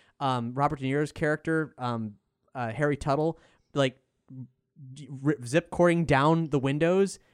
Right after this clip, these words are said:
and, um, the whole final confrontation with Michael Palin and all that in the bottom, having, uh, Sam's dream where he's wearing angel wings in that big flight suit. All that was happening on wires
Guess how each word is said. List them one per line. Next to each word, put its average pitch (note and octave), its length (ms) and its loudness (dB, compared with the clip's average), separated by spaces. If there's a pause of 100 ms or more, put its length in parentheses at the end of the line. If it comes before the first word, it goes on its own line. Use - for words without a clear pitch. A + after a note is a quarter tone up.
and, D3+ 300 -4
um, B2 460 -4
the B2 100 -4
whole D#3+ 200 0
final D#3 280 0
confrontation D3+ 600 -2
with B2+ 100 -6
Michael B2+ 240 -6
Palin D3+ 340 -4
and D3+ 80 -4
all D#3 140 -2
that D#3 160 0
in A#2+ 60 -10
the A#2 60 -8
bottom, D#3+ 440 -2 (280)
having, D3+ 440 -2
uh, B2 280 -2
Sam's D3+ 440 -2
dream D3 340 -4
where C#3 120 -2
he's B2+ 160 -4
wearing C3+ 280 -2
angel C#3 300 -4
wings D#3 320 -2
in C#3 80 -2
that B2 240 -8
big C3 160 -4
flight - 360 -4
suit. F3+ 300 2 (1000)
All F3+ 200 8
that F#3+ 140 6
was E3+ 120 2
happening C#3 520 -2 (240)
on D3 240 2
wires D3 580 2